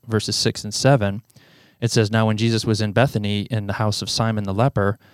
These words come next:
there came unto him a woman of having an alabaster box of very precious ointment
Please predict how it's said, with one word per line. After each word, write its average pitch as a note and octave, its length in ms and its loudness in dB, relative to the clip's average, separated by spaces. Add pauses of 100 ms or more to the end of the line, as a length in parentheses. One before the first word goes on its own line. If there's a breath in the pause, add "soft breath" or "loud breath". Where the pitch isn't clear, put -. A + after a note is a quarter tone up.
(320 soft breath)
there A2+ 120 4
came A#2 240 0
unto A2 160 0
him A2+ 140 -2
a G#2+ 80 0
woman A2+ 260 2
of G#2 100 -4
having G2+ 300 -2
an G2+ 80 -6
alabaster G#2+ 480 0
box A2+ 320 0
of G2 120 -2
very A2+ 280 2
precious - 540 0 (100)
ointment C3 500 -2